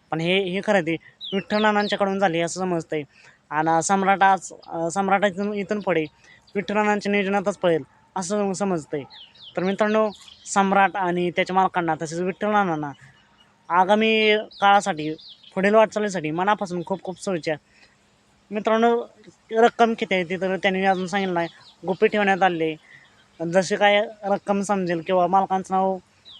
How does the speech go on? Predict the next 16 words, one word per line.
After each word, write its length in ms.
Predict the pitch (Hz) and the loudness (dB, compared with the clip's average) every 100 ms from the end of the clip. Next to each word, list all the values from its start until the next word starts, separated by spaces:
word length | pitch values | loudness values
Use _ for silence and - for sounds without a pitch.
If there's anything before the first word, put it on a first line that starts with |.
| _ | _
अ, 240 | 160 160 165 | -2 0 0
समजेल 400 | 214 185 180 175 | -2 -2 -2 -4
तर 160 | - | -6
नक्की 260 | 180 190 185 | -6 -6 -6
तुमच्या 260 | 202 196 190 - | -4 -2 -2 0
पो-, 120 | 202 | -2
तुमच्यापर्यंत 680 | 175 _ - 190 190 196 190 | -2 _ -8 -6 -4 -4 0
पोहोचवण्याचा 420 | 208 180 175 156 | 0 0 -6 -4
प्रयत्न 240 | 180 175 165 | -4 -2 -4
करेन. 220 | 160 156 - _ - - _ | -4 -6 -12 _ -20 -20 _
पण 60 | 165 | 0
आत्ताच्या 360 | 175 180 175 | 0 2 0
घडीला 220 | 180 180 170 | 0 0 -2
तर 60 | 175 | -2
हे 120 | 185 | -4
समजतंय 480 | 190 175 156 156 | -4 -4 -4 -8